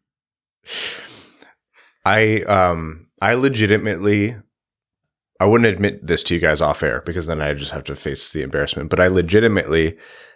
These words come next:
try to warm myself up for morning episodes, like, by, like, waking myself up and making sure my eyes are open and, like, waking up my voice. And 'cause I,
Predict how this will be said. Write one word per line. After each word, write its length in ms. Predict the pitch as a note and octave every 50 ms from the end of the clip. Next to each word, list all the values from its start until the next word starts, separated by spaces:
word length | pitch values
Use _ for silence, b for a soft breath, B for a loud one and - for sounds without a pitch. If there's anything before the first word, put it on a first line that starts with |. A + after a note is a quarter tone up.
| B B _
try 240 | - - G#2 F#2+ F#2
to 180 | F#2 F2+ F2 - -
warm 440 | F#2+ F2 D#2+ D#2+ E2 E2+ F2+ F#2 F2+
myself 520 | F2 E2+ E2+ - - - D#2+ D#2 - -
up 180 | E2 D#2 - -
for 140 | - - E2
morning 320 | E2 E2 E2+ F2 F2 E2
episodes, 760 | D2+ - - F2+ - - G#2 A2+ B2 C3+ - - - - - _ _ _ _ _ _ _ _ _ _ _ _ _ _ _ _ -
like, 240 | E2+ E2 D2+ D#2 -
by, 380 | F2 D#2+ D#2+ D#2+ D#2 D#2 D#2
like, 240 | C#2+ C#2+ D2 - -
waking 360 | E2+ F2+ G2+ G2 F#2+ - G2+
myself 460 | F#2 F2+ E2+ D#2+ - - D#2 D#2 - B2+
up 220 | A#2+ A#2+ A#2 A#2
and 100 | G#2 F2+
making 260 | E2+ E2 D#2+ E2 D#2+
sure 160 | - - D#2
my 200 | C#2 D2+ D2+ E2
eyes 160 | F2+ F#2 F#2+ G2
are 80 | F#2
open 240 | F#2 F2 - F#2 F2+
and, 100 | E2+ D#2
like, 140 | D2 C#2 D2+
waking 280 | D#2+ E2 D#2+ E2 E2+
up 100 | D#2 -
my 100 | - D#2
voice. 500 | D2 D2+ D#2 D#2+ D#2 E2 - - - - B B B B B B B B B B B B _
And 720 | - F2 E2+ E2 E2 E2 D#2+ D#2+ D#2 D#2 D2 - - - - _ _ _ _ _ _ -
'cause 140 | G#2+ G#2+
I, 60 | G#2+